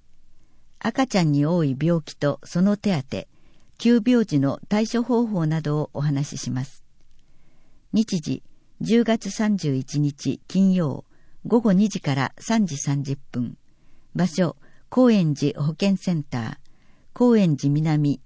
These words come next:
三の二十四の十五。講師、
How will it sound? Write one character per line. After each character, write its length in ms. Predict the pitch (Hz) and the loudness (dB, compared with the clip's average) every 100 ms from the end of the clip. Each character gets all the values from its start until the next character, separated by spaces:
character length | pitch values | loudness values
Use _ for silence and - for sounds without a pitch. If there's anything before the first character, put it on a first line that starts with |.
| - | -10
三 320 | - 214 214 | -2 0 2
の 100 | 214 | 2
二 200 | 208 226 | 2 0
十 220 | 170 143 | 0 -2
四 260 | 147 175 143 | 0 -2 -2
の 100 | 123 | -4
十 320 | 139 151 120 | -2 -4 -4
五。 220 | - 101 - - - _ _ - - | -8 -10 -12 -20 -20 _ _ -20 -18
講 180 | - 220 | 0 0
師、 300 | 196 - 131 | 0 -6 -10